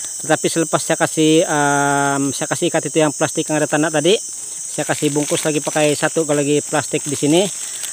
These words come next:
Em, ini untuk mengelakkan daripada hujan lah masuk. Sebab di sini, sebelah di sini, di belakang ada itu belahan dia tadi kan.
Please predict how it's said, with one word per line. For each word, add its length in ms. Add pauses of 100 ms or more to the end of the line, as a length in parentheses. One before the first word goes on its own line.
(160)
Em, 600 (120)
ini 400
untuk 400
mengelakkan 720
daripada 480 (800)
hujan 400
lah 160
masuk. 320
Sebab 320
di 80
sini, 240 (480)
sebelah 320
di 80
sini, 240
di 80
belakang 320
ada 160
itu 160
belahan 320
dia 80
tadi 160
kan. 160